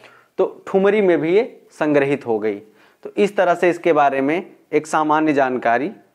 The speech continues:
है, ठीक है। और इसके बारे में क्या जानने की ज़रूरत है,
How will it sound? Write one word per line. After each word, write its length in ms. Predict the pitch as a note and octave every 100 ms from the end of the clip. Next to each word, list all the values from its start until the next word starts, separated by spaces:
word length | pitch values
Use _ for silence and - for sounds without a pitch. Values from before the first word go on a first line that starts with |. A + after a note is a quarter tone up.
| -
है, 340 | B2+ G#2+ - _ _ _ _ _ -
ठीक 180 | F#3 A#3
है। 220 | A#3+ - _ _ _ _ _ _ _
और 160 | D3 E3
इसके 200 | D#3+ F3
बारे 280 | D#3+ D3+ D#3+
में 320 | E3 D#3+ -
क्या 160 | D#3+ D#3
जानने 340 | D#3 D3+ D#3
की 100 | D3
ज़रूरत 280 | D3 D3 C#3+
है, 240 | D#3 D3+